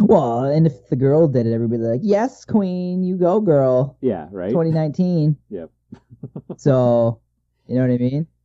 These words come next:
Speaker 2: Oh,
Speaker 1: So, now it's
Speaker 2: goodness.
Speaker 1: gonna be, but 'cause the guy did it, you watch, it's gonna be, like, fifty fifty. People are gonna be like, "That was so rude, invasion of her privacy." <laughs>
Speaker 2: <laughs> Well,
Speaker 1: So
Speaker 2: it depends if they did it at his house or their house.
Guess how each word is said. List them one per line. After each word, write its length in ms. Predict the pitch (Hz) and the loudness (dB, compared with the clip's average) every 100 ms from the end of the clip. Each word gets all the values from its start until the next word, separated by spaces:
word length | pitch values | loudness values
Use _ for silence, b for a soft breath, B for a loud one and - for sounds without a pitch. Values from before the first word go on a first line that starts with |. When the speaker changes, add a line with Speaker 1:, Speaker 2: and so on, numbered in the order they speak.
| _ _ _ _ | _ _ _ _
Speaker 2:
Oh, 280 | 104 113 117 | -10 -8 -2
Speaker 1:
So, 420 | 120 107 107 104 110 | 0 0 0 0 0
now 240 | 117 117 | 2 0
it's 120 | 117 | 0
Speaker 2:
goodness. 200 | 123 113 | 0 0
Speaker 1:
gonna 100 | 107 | -2
be, 20 | - _ _ _ _ _ _ _ _ - | -6 _ _ _ _ _ _ _ _ -4
but 240 | 127 123 | 0 0
'cause 140 | 143 120 | 0 -2
the 80 | 123 | 0
guy 240 | 117 117 | 0 0
did 160 | 107 104 | -2 -2
it, 120 | 98 | -2
you 120 | 107 | -2
watch, 300 | 98 92 - | -2 -4 -6
it's 80 | 95 | -2
gonna 160 | 104 | 0
be, 80 | 98 | 2
like, 200 | 92 78 | 0 -2
fifty 280 | - 92 87 | -4 -4 -4
fifty. 460 | - 90 - 95 - - | -2 -2 0 -2 -2 -2
People 240 | 110 101 | 2 4
are 80 | 101 | 6
gonna 140 | 98 92 | 8 8
be 80 | |
like, 160 | 92 98 - | 8 6 4
"That 140 | 285 247 | 4 4
was 140 | 214 | 4
so 140 | 233 | 4
rude, 420 | 202 185 202 196 170 | 4 4 4 4 2
invasion 400 | 175 185 180 175 | 0 0 0 -6
of 60 | |
her 100 | 156 | -6
privacy." 680 | 156 165 156 156 - 131 120 123 | -4 -2 -2 -4 -4 -2 -2 -6
<laughs> 60 | _ _ - | _ _ 2
Speaker 2:
<laughs> 1400 | 202 - _ _ - - 480 494 - - - 220 165 135 | 2 2 _ _ -10 -10 -14 -14 -8 -6 -6 -10 -10 -12
Well, 120 | 101 | -2
Speaker 1:
So 160 | 110 101 | 0 0
Speaker 2:
it 100 | 98 | -2
depends 220 | 139 120 | -4 -6
if 80 | 104 | -8
they 100 | 110 | -8
did 160 | 113 | -6
it 180 | 113 95 | -6 -8
at 60 | 92 | -8
his 140 | 127 | -8
house 260 | - 143 - | -8 -10 -10
or 40 | |
their 180 | 123 139 | -8 -8
house. 340 | 101 82 _ | -10 -20 _